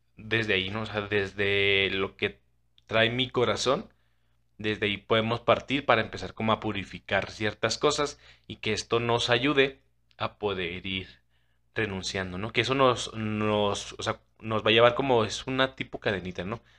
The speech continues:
Cuando renunciamos, pues hay un abandono en nosotros mismos.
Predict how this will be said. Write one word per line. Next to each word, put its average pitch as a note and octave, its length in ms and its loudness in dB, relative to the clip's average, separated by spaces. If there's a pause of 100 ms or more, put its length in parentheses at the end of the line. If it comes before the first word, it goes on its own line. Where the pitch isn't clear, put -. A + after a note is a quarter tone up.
(380)
Cuando A2+ 380 4
renunciamos, A2+ 640 2
pues - 260 -2
hay G#2 260 2
un A2 260 -2
abandono G2 720 0 (240)
en G2 240 -2
nosotros F2+ 360 -10
mismos. - 440 -14